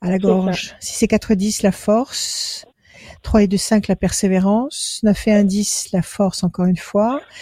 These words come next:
Speaker 1: Huit et six, quatorze, l'équilibre. Sept et deux, neuf, patience couronnée de succès. Seize, destruction. Quelque chose qui s'est passé qui vous a contrarié terriblement. On vous demande d'être persévérante, de patienter.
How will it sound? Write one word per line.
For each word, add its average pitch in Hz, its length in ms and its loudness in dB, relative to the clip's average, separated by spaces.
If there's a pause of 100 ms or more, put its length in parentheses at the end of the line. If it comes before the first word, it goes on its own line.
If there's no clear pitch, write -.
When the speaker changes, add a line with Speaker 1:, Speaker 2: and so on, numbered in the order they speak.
(320)
Speaker 1:
Huit 208 160 2
et 220 60 6
six, - 240 0
quatorze, 208 480 2
l'équilibre. 214 760 2
Sept - 260 0
et 196 40 -6
deux, 202 120 4
neuf, 202 260 2
patience 190 420 2
couronnée 190 260 2
de - 60 -2
succès. 240 540 0 (280)
Seize, 247 420 4
destruction. 190 840 2 (560)
Quelque 214 220 2
chose 285 200 2
qui - 140 -2
s'est - 160 0
passé 226 380 2
qui - 120 -2
vous 202 160 2
a 208 60 4
contrarié 208 720 4 (120)
terriblement. 196 600 2 (1040)
On 196 80 6
vous 208 120 6
demande 214 320 4
d'être 196 240 0
persévérante, 202 960 0
de 196 80 -2
patienter. 220 720 0